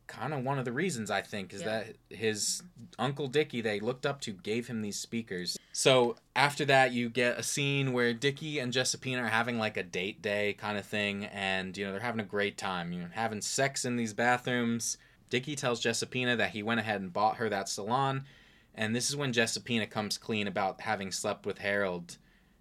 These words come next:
Speaker 1: and Dickie loses it, and
Speaker 2: And
Speaker 1: he murders her. He
Speaker 2: and drowns her in the ocean.
Speaker 1: Yes. Dickie goes to meet with Salvatore after this again in jail, and again,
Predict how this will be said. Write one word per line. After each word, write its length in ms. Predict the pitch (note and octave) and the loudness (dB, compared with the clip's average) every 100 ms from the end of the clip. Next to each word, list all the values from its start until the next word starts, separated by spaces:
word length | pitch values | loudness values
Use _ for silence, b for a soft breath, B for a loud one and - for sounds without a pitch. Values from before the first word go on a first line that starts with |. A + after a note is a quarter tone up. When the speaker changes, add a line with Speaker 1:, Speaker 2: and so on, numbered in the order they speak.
| _ G2 | _ -4
Speaker 1:
and 400 | F#2+ F#2 F2 F2 _ _ - | -2 0 -2 -8 _ _ -6
Dickie 300 | F#2 - G2+ | -4 -4 -8
loses 480 | F#2 G#2 F2 F2 F2+ | -2 -2 -2 -4 -6
it, 220 | E2+ - _ - | -6 -8 _ -10
and 200 | F#2 E2+ | -8 -6
Speaker 2:
And 40 | |
Speaker 1:
he 400 | F2 F#2 F2+ F2+ | -4 -4 -2 -4
murders 420 | F2+ F2+ E2 E2 - | -6 -6 -6 -6 -6
her. 160 | E2 D#2+ | -8 -6
He 240 | - F3 | -6 -6
Speaker 2:
and 180 | F3 - | -6 -8
drowns 400 | F3 E3 E3+ E3+ | -4 -2 -4 -6
her 160 | E3+ | -6
in 340 | E3 D3+ D#3+ D#3+ | -6 -8 -10 -10
the 120 | D#3 | -6
ocean. 420 | C#3+ D3 - C3+ G#2+ | -6 -6 -8 -6 -2
Speaker 1:
Yes. 420 | E2+ D#2+ - - - | -2 0 -4 -6 -4
Dickie 260 | B2+ C#3 E3 | -2 0 0
goes 380 | C#3 B2 B2 - | 2 2 2 -2
to 140 | C3 | -2
meet 320 | B2 A#2+ A#2+ - | 0 2 0 -2
with 420 | A2+ G#2+ G#2 - - | 0 0 -2 -12 -8
Salvatore 640 | - A#2 A#2+ A2 A2 G2+ | 0 0 0 -2 -2 0
after 260 | F#2+ - G2 | 0 -2 -4
this 180 | F#2 - | -4 -4
again 420 | F#2+ F#2 F#2 F#2+ | -2 -2 -4 -8
in 180 | F#2+ G2+ | -6 -4
jail, 400 | G#2+ F#2+ F2+ F#2 | 0 2 0 -2
and 380 | F#2+ F#2+ F#2+ F2 | -2 -2 -2 -6
again, 540 | F#2 F2+ C#3 A#2+ G2+ | -6 -2 0 0 -2